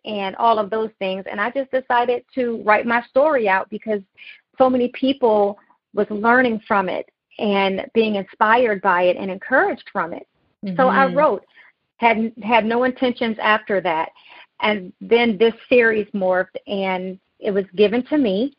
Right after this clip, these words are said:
Speaker 1: to do. And so I'm doing it.
Speaker 2: Wow. What would be one piece of advice that you would give to a woman who's listening right now that I guess doesn't think that her story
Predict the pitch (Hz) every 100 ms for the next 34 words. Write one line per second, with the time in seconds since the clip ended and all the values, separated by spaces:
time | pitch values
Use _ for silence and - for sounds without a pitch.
0 | _ _ _ _ 277 247 190 185 233 -
1 | - - _ _ _ 214 208 - 208 240
2 | 233 294 392 160 - - _ _ _ _
3 | _ _ 226 175 165 165 - _ _ -
4 | 190 - 208 226 240 262 202 226 220 214
5 | 208 196 - - - _ _ - - -
6 | 190 190 190 196 180 175 170 165 165 160
7 | 160 170 170 160 156 156 - 185 170 165
8 | 160 - 160 156 156 156 165 160 190 175
9 | 175 170 180 180 208 180 165 160 - _
10 | - - _ _ _ _ _ _ - 175
11 | 165 160 - - - 190 180 180 - 185
12 | - 151 185 180 - 180 170 160 156